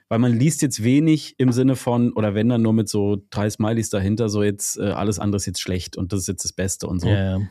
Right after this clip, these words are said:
Speaker 1: Gibt's
Speaker 2: Ja.
Speaker 1: aber bestimmt im Internet auch an, an
Speaker 2: Ja,
Speaker 1: der
Speaker 2: da
Speaker 1: einen oder
Speaker 2: gibt's,
Speaker 1: anderen Stelle.
Speaker 2: da
Speaker 1: Was
Speaker 2: gibt's
Speaker 1: natürlich
Speaker 2: immer.
Speaker 1: Quatsch ist, ne? Es ist halt
Speaker 2: Ja,
Speaker 1: jetzt,
Speaker 2: voll.
Speaker 1: ja, es ist jetzt ein neues Motorensystem da und es ist krass und die Werte sind krass und so weiter und so fort.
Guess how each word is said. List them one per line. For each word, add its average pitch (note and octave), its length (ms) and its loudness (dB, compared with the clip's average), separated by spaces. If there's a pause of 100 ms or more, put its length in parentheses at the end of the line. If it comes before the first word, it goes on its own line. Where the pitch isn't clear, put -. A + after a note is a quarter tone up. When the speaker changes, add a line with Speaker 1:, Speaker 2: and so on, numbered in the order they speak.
(120)
Speaker 1:
Gibt's - 220 -2
Speaker 2:
Ja. F#2 60 -2
Speaker 1:
aber G#2 120 2
bestimmt G#2+ 320 -4
im G#2 100 -2
Internet G2+ 380 -2
auch G2+ 240 -2
an, G2+ 160 -4
an - 60 -14 (120)
Speaker 2:
Ja, A2 140 -2
Speaker 1:
der F#2+ 120 0
Speaker 2:
da E2+ 80 0
Speaker 1:
einen F#2 160 0
oder F#2+ 100 0
Speaker 2:
gibt's, F#2 120 2
Speaker 1:
anderen F#2+ 200 0
Stelle. G2 360 -2 (800)
Speaker 2:
da - 80 -18
Speaker 1:
Was A#2+ 60 -2
Speaker 2:
gibt's G#2+ 180 0
Speaker 1:
natürlich A2+ 240 2
Speaker 2:
immer. F#2+ 80 -2
Speaker 1:
Quatsch A2 240 -4
ist, F#2 220 -6
ne? A#2 160 -2
Es G#2 160 -4
ist A#2+ 100 -2
halt C3 140 0
Speaker 2:
Ja, B2+ 60 -2
Speaker 1:
jetzt, A#2 80 -8
Speaker 2:
voll. A#2 80 0
Speaker 1:
ja, D3+ 180 0
es C#3 120 -8
ist D3+ 160 -4
jetzt D#3 220 -4
ein C3+ 40 0
neues C3 220 -2
Motorensystem C#3 600 -2
da C3 160 0
und A2+ 160 0
es G#2 80 -4
ist C3 180 -4
krass C#3+ 320 -4
und A#2+ 100 -4
die G#2+ 120 -2
Werte B2+ 180 0
sind B2 140 -4
krass - 240 -4
und A2+ 80 -2
so G#2+ 80 -2
weiter A2 240 -2
und A#2 60 0
so G#2+ 60 0
fort. A2+ 300 -2